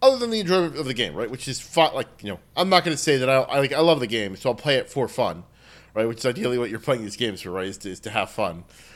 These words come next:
Um, but, um, in terms of, like, the extrinsic rewards, like,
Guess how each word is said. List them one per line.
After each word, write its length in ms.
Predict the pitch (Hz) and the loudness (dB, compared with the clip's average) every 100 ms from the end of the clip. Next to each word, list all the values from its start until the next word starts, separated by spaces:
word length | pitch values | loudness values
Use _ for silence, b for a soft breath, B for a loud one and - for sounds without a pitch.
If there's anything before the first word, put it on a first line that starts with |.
| B B 104 | B B -2
Um, 400 | 104 95 90 95 _ _ _ _ _ _ _ _ _ _ - 113 | 0 0 -4 -14 _ _ _ _ _ _ _ _ _ _ -18 -10
but, 400 | - 127 104 - b b b _ | 2 2 2 -6 b b b _
um, 240 | 107 120 117 | -2 0 -2
in 80 | 131 | 0
terms 240 | 175 170 | 2 2
of, 60 | 147 | 2
like, 160 | 151 | 0
the 100 | 135 | 2
extrinsic 560 | 139 - 135 131 135 135 | -2 -2 -6 -4 -6 -6
rewards, 580 | 139 143 151 147 139 - | -6 -2 0 0 -4 -2
like, 380 | 117 104 - | -2 -2 -6